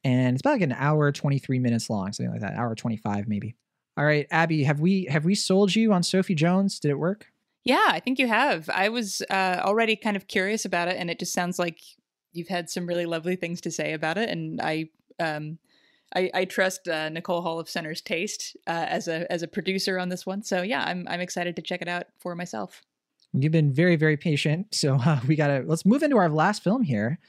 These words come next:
Speaker 1: And this is one that all three of us have seen, Moxie. This is a new comedy slash teen drama sort of thing directed by Amy Poehler. It's kind of like Mean Girls for Gen Z, I guess,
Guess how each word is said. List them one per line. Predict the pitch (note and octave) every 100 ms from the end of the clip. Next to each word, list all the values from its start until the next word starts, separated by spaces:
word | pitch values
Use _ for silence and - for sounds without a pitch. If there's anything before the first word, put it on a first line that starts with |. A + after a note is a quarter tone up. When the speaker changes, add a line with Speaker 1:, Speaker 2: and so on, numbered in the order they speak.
| _ _ -
Speaker 1:
And | C3+ C#3
this | C3+
is | D3 C#3
one | D3+ C#3+
that | C3+ -
all | D#3+ G#3
three | C#3+
of | B2
us | G#2+ A2
have | -
seen, | G#2+ A#2 D3 _ _ _ -
Moxie. | A#2+ C#3+ G3 G#3 - B2 E2+ - _
This | C#3+ -
is | C#3 -
a | C#3 A#2+
new | B2 D#3+ F#3 F3 E3+ _ _ _
comedy | - A3 G#3+ G#3 G3+
slash | F#3+ - D#4 - - - _ _ -
teen | - F3+ F#3 F3+ F3 F3
drama | D3+ D#3 D#3+ D#3 D3+
sort | D#3+
of | D3
thing | D3 C#3+
directed | C#3+ C3+ C3+ B2+
by | G#2+ G#2+ -
Amy | G#2+ G#2 G#2+ - - _ -
Poehler. | G3 F#3+ F#3 F3+
It's | C4 C4+
kind | - G#3
of | F#3+
like | D#3 C#3+
Mean | B2+ B2 C3 C3
Girls | B2+ C3 B2+ B2
for | - - A#2+ A#2
Gen | A2+ A2+ A2+ A2+
Z, | G#2+ G#2+
I | A2
guess, | G#2+ G#2+ G#2+ -